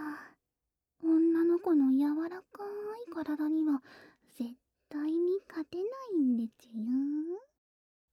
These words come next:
<laughs>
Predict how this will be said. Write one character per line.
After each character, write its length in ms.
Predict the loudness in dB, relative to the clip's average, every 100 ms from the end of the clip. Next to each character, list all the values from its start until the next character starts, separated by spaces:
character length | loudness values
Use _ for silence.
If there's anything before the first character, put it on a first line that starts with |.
| _ _ _ _
<laughs> 4000 | -8 -8 -10 _ _ _ _ _ -12 -12 -12 -20 -20 _ _ _ _ _ _ _ -20 -20 -20 -20 -20 -20 -20 -14 -6 -4 -4 -8 -18 -20 -20 -20 -20 _ _ _ -18 -6 -4 -2 -4